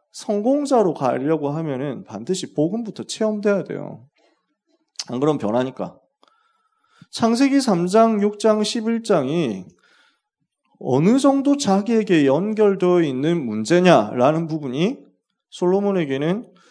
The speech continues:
그닥 의식이 없었을 수-, 없었을 수도 있습니다. 무슨 말이냐면 창세기 삼 장, 아, 선악과 문제. 아, 그래서 하나님 떠났지. 아, 그래서 죄, 사단, 지옥 때문에 인간에게 문제 왔지.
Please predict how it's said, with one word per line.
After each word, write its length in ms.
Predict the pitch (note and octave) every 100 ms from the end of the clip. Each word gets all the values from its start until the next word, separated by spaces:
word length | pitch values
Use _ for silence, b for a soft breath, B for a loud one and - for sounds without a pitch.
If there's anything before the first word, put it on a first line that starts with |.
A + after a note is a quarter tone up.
| b -
그닥 420 | E3+ G#3 G#3+ -
의식이 420 | - A3 - G3
없었을 320 | C#3+ - G#3 A#3+
수-, 400 | - A#3+ G#3+ -
없었을 640 | A3+ A3+ A#3+ B3 - C4 B3+
수도 240 | B3+ G#3
있습니다. 520 | - C#3 A#2 F#2+ - -
무슨 220 | A#2+ G3+
말이냐면 680 | G#3 A#2+ G#2 G2+ D3 G2 - b b b b
창세기 380 | A3 G#3 C#4 A#3+
삼 140 | E3
장, 240 | D#3 F#2
아, 160 | G#2+ -
선악과 460 | - A2+ C#3 D3+ F3+
문제. 360 | A2 F#2+ G#2 _ _ _ _ _ _ _
아, 120 | - -
그래서 260 | E3 F3+
하나님 320 | C3 F#3+ D#3+ A#2
떠났지. 480 | D3+ E3 - F2 _ _ _ _ _ -
아, 400 | G#2 F#2 - -
그래서 340 | C3 C#3+ C3+ G2
죄, 260 | - A#2 A#2+
사단, 360 | B2 B2 B2
지옥 320 | - D#3+ F3+ E3+
때문에 260 | C#3 A2+
인간에게 380 | G2 B2+ C#3+ B2
문제 280 | G2 G2 C#3+
왔지. 440 | B2+ B2 C3 F2+